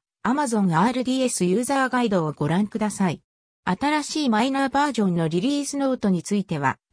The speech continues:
エスキューエルサーバー二千十九シーユー二十四から十五点零、四千三百四十五点五をご覧ください。このマイナーバージョンは、エーダブリューエスガブクラウド、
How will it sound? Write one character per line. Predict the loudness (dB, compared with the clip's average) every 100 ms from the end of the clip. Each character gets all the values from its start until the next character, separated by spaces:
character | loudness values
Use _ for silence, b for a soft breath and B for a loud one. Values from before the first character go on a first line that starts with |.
| -2
エ | -2
ス | -2
キ | -4 -2
ュ | 0
ー | 2
エ |
ル | 0 -2
サ | -2 0
ー |
バ | 0 2
ー |
二 | 2 2
千 | 2 2 2
十 | 0 -2
九 | -2 -2
シ | -2 -2
ー | -2 0
ユ | 0 2
ー |
二 | 0 0
十 | 0 2
四 | 2 0
か | 0 0
ら | 0
十 | 0 0 0
五 | 0 0
点 | 0 0 -2 -6 _ -2
零、 | 2 2 -2 _ 0
四 | 0 0
千 | -4 -2 -2
三 | -2 0 0
百 | -2 0
四 | 0 0
十 | 0 0
五 | 0 0
点 | 2 2 2
五 | 0
を | -2
ご | 0 0
覧 | 2 0
く | -2
だ | -4 -2
さ | 0 -2
い。 | -4 _ _ _ _
こ | 0 0
の | 2
マ | 0
イ | 0
ナ | 0 0
ー |
バ | 0 0
ー | 0
ジ | 0
ョ | 0
ン |
は、 | 0 -2 _ _
エ | 2 2
ー | 2
ダ | 0
ブ | 0
リ | 0
ュ | 0
ー |
エ | -2
ス | 0
ガ | 0 0
ブ | 0 -2
ク | 0
ラ | 0
ウ | 0
ド、 | -2